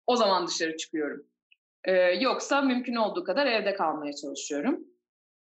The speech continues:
Ee, hani sporuna da önem veren bir insan olduğum için işlerimi bitirip bir şekilde spora yetişmeye de çalışıyordum. Hani onu da parantez içinde söylemem lazım.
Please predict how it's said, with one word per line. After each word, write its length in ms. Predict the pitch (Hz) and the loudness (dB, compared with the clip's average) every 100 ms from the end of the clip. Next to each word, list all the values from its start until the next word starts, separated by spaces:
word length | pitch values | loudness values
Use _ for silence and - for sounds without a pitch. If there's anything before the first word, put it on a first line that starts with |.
| - - - | -18 -16 -4
Ee, 540 | 185 180 180 180 180 - | 2 4 6 6 4 2
hani 160 | 214 190 | 0 0
sporuna 580 | - 214 277 269 294 285 | -2 2 4 4 4 4
da 120 | 269 | 4
önem 320 | 277 294 294 | 4 2 2
veren 300 | 269 262 262 | 0 0 0
bir 60 | 262 | 0
insan 320 | 277 285 269 | -2 -2 0
olduğum 420 | 269 254 330 285 | -2 -2 0 0
için 480 | 254 - 339 403 _ _ _ _ _ _ - | -2 -2 -4 -6 _ _ _ _ _ _ -6
işlerimi 540 | 240 - 302 302 311 | -2 0 2 2 2
bitirip 380 | 294 339 359 - | 2 0 -2 -2
bir 60 | 320 | 0
şekilde 340 | 349 277 330 | 0 2 0
spora 300 | 392 320 311 | 0 0 2
yetişmeye 460 | 294 - - 247 302 | 0 -2 -2 0 2
de 80 | 392 | 2
çalışıyordum. 500 | 330 247 208 180 190 | 2 0 -2 0 0
Hani 180 | 180 | 0
onu 240 | 202 214 202 | -2 -2 2
da 220 | 269 277 - _ _ | 0 0 -10 _ _
parantez 500 | 226 208 214 262 208 | 2 2 2 -4 -8
içinde 260 | - 208 277 | -10 -8 -6
söylemem 600 | 311 208 208 185 175 165 | -2 -2 -2 -2 -4 -4
lazım. 420 | 147 143 226 403 | -6 -6 -6 -8